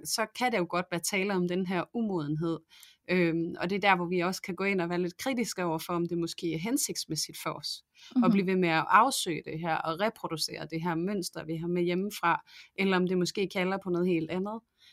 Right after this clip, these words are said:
Speaker 2: Ja.
Speaker 1: Det kan også være, hvis at man har en passiv partner og siger, "Ved du hvad, jeg savner sgu, du sætter mig på plads, og du siger fra," og,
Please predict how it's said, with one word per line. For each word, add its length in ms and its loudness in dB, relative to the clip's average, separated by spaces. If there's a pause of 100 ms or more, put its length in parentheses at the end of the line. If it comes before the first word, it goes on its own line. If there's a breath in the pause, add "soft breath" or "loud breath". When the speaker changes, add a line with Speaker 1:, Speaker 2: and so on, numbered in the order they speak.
(120 soft breath)
Speaker 2:
Ja. 160 -4
Speaker 1:
Det 80 -2
kan 100 4
også 180 2
være, 120 4
hvis 220 0
at 160 -2
man 160 2
har 280 8
en 80 2
passiv 480 -2
partner 340 4
og 80 -2
siger, 160 -6
"Ved 80 -4
du 60 -2
hvad, 100 0
jeg 120 -2
savner 320 4
sgu, 180 -8
du 80 -4
sætter 260 -2
mig 200 0
på 60 -10
plads, 400 -2
og 100 -6
du 60 -8
siger 240 -2 (160)
fra," 360 8
og, 360 -2